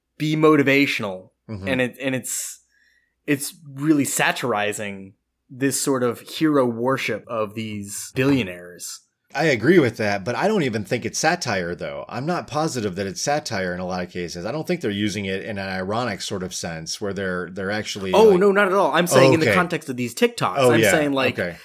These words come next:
Speaker 1: they're using this song, which is very clearly pointing out the absurdity of the hero worship of Bezos and billionaires.
Speaker 2: Uh-huh.
Speaker 1: And unironically using that song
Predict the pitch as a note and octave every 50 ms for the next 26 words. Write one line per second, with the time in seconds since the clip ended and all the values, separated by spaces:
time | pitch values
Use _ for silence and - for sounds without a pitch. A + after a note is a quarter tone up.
0 | - _ - C3+ D#3 E3+ D3+ F3 G#3 G#3+ F3 F#3 E3+ D3+ C3+ - - - G3 F3+
1 | D#3+ C#3+ B2+ B2 D3 C#3+ - - - C#3+ C3 B2 A2+ G#2+ A#2+ G#2 G#2 G2+ G2 G2+
2 | A2+ C3+ D#3+ E3 D#3+ D#3 D3+ D3 C#3 B2 - - - D3+ D3 D3 C#3+ C3+ C3+ C3
3 | B2 A#2+ A#2 A2+ A2+ A2 _ _ _ - - - - F#3+ F#3 F3+ F3 E3+ D3 C#3+
4 | C#3 C#3 C3+ - C3 C3+ B2 A#2 - - - - D#3 D#3 D#3 D3+ D3+ C3+ - -
5 | - A#2 G#2 G2 F#2+ F#2+ _ - B2+ B2 B2 A#2+ A#2+ A#2 A2+ A2 G2+ - - -
6 | _ - D#3+ A#2+ B2+ - - - E3+ E3 D#3+ C#3+ C3 A#2+ A#2+ B2+ B2+ A#2 - -
7 | B2+ - A#2+ A#2+ A#2 A#2 A2+ G#2+ G2+ G#2+ A#2+ A#2 B2 B2+ A#2 B2 A#2+ A#2+ - -
8 | A2+ G#2+ G2+ B2 D3 D3 B2+ G2+ F#2+ F#2+ F#2+ F#2+ F#2+ G2+ A2+ F#2+ G2 F#2+ F#2 F2+
9 | - _ _ _ _ _ _ _ _ _ - D3+ D3 C#3+ - - - F3 G3+ G3
10 | F3+ D#3+ D3 C#3+ C3 B2+ B2+ B2+ B2 - B2+ B2 A#2 A#2+ B2 A#2 B2+ A#2+ A#2+ C3
11 | D#3+ E3 - - - B2+ A2 G#2 G#2 G2+ G2 G2 G2